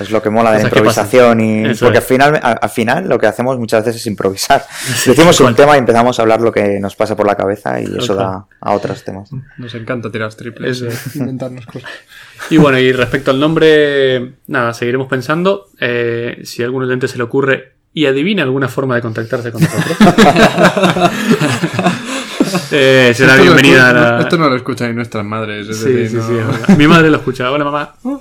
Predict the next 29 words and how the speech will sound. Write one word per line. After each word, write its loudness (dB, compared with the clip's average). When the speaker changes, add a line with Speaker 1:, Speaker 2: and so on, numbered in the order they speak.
Speaker 2:
Eh, -2
y 0
respecto -2
a 2
la 2
música -2
de -4
intro, -4
también -2
estamos -10
ahí -8
en -6
duda. -4
Está -4
todo 4
muy 4
en -2
duda, -2
pero -6
si -6
esto -8
sigue -4
para -4
adelante, -6
algún -6
día -6
nos -12
definiremos. -8
Speaker 3:
Sí. -20